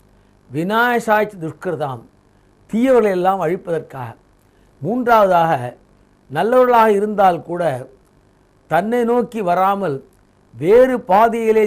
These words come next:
சென்று விடுகிற பொ-, ஒரு நிலை ஏற்படுகிற பொழுது அப்படி வேறு பாதையிலே போகாமல் தன்னிடமே வந்து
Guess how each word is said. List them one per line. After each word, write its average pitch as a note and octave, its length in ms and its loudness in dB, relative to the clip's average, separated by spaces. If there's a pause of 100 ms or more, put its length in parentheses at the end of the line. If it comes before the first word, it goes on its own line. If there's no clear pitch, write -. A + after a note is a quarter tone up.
சென்று G3+ 300 -4
விடுகிற G3 340 -2
பொ-, E3 280 -6
ஒரு D#3 140 -6
நிலை F#3+ 220 -4
ஏற்படுகிற E3+ 440 -6
பொழுது D#3 260 -6 (840)
அப்படி F#3+ 240 -2 (100)
வேறு A#3+ 260 6 (120)
பாதையிலே A3 500 2 (160)
போகாமல் G#3 480 -2 (100)
தன்னிடமே G#3+ 480 -4 (100)
வந்து G3+ 260 -4